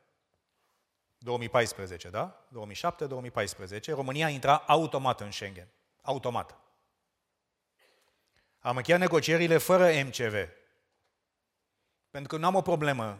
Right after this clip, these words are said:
cu M C V-ul, pentru că trebuie luptat și împotriva corupției, dar am o problemă că mă discriminează.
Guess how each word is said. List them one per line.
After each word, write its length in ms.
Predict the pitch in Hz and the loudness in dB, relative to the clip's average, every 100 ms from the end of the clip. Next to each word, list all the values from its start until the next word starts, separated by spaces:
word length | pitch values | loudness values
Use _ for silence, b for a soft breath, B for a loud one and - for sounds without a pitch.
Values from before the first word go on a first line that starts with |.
| - | -16
cu 160 | _ 135 | _ -2
M 80 | 123 | -2
C 60 | |
V-ul, 480 | 127 117 117 107 95 - _ _ | -2 2 2 2 -6 -14 _ _
pentru 180 | 123 123 | -8 -6
că 60 | |
trebuie 280 | 120 160 143 | 0 2 2
luptat 300 | 120 - 123 | -2 -2 -4
și 100 | - | -4
împotriva 420 | 131 123 123 117 | -6 -4 0 -2
corupției, 400 | 131 131 135 123 | 0 -4 -4 -2
dar 120 | 113 | 4
am 60 | 143 | 4
o 80 | 165 | 4
problemă 400 | 160 131 143 156 | -2 -2 -2 -2
că 120 | 160 | -2
mă 120 | 143 | -4
discriminează. 880 | 135 123 - 135 131 139 120 95 90 | -6 -6 -8 -8 -4 -2 -2 -6 -12